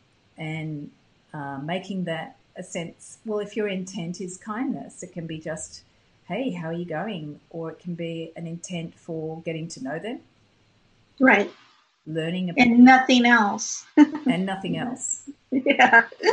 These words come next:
Speaker 1: Just getting to know the person. Like, "Hey, how, what, you know, who are you? What are you,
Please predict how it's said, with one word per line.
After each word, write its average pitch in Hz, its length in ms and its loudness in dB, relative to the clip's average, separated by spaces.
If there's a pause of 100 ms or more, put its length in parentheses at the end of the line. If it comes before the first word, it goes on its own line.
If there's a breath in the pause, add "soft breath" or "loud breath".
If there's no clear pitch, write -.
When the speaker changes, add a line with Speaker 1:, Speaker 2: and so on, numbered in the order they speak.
(260)
Speaker 1:
Just 233 180 -8
getting 208 220 -4
to 208 100 -10
know 175 180 -4
the 175 100 -10
person. - 500 -16 (640)
Like, 180 160 -12
"Hey, 208 380 -8
how, 202 280 -8
what, 208 180 -6 (220)
you 180 120 -6
know, 175 120 -6 (180)
who 240 140 -6
are 262 180 -4
you? 151 260 -12 (100)
What 180 160 -6
are 185 40 -8
you, 185 280 -8